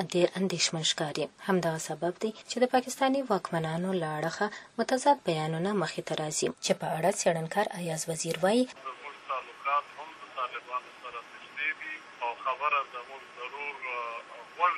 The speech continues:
Speaker 2: راته نیسي. لږ یې مني، ډېر یې مني، په دې باندې بحث کولی شو، خو نه یې مني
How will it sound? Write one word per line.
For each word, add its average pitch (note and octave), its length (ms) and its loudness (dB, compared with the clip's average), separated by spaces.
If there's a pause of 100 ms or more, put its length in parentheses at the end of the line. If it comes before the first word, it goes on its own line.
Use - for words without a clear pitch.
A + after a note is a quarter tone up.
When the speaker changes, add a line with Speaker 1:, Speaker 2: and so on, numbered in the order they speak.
Speaker 2:
راته D3 360 2
نیسي. - 340 -6 (280)
لږ F3 140 8 (100)
یې F3+ 160 8
مني، E3+ 280 8 (120)
ډېر D#3+ 220 4
یې D#3 80 6 (100)
مني، D3+ 320 -2 (300)
په - 60 -10 (100)
دې F3 200 2
باندې C#3+ 320 -4
بحث D3+ 220 0 (100)
کولی E3+ 420 -2 (120)
شو، F3 180 -6 (160)
خو C3+ 160 -10 (440)
نه F3 120 4
یې G3 160 6
مني F#3 320 2